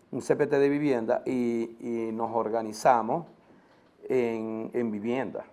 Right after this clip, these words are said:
Más adelante te podré, puedo explicar y todo, pero los C P T como, como organización del empoderamiento, del proceso social, del trabajador, este, hacen sus funciones. Por lo menos en el muelle donde estamos nosotros,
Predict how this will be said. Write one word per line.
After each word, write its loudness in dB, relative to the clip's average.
Más -8
adelante -2
te -10
podré, -4
puedo -10
explicar -4
y -6
todo, -2
pero -4
los -6
C -8
P -8
T -6
como, -4
como 2
organización -2
del -2
empoderamiento, -4
del 0
proceso -2
social, 4
del -2
trabajador, 2
este, -2
hacen -4
sus -8
funciones. -4
Por -12
lo -8
menos -4
en -6
el -6
muelle -2
donde -2
estamos 0
nosotros, -2